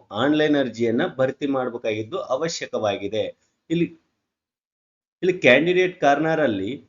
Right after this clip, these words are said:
click here for registration for class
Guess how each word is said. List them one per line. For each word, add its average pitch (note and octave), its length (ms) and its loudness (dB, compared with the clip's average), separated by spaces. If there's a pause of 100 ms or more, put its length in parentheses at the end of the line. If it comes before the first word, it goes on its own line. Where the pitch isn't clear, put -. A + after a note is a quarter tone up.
(260)
click E3+ 280 2
here D#3 260 4
for D3+ 300 2
registration D3 640 0
for D3+ 260 -2 (300)
class C#3+ 260 0